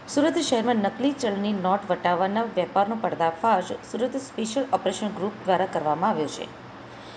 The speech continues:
એસ ઓ જીને બાતમી મળી હતી કે સુરતના પૂણા ગામ વિસ્તારમાં અલગ અલગ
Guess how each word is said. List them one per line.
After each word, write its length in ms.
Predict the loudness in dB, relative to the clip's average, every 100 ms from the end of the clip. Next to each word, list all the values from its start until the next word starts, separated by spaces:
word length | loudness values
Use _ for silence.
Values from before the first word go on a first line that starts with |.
| -4
એસ 220 | 0 2 2
ઓ 20 |
જીને 260 | 2 4
બાતમી 360 | 6 4 2 -2
મળી 220 | -4 -4
હતી 300 | -4 -4 -6 -8 -14 -12
કે 60 | -2
સુરતના 360 | 4 4 4
પૂણા 300 | 0 2 2
ગામ 220 | 4 2
વિસ્તારમાં 560 | 0 0 0 2 -2 -2
અલગ 200 | -2 0
અલગ 260 | -2 -2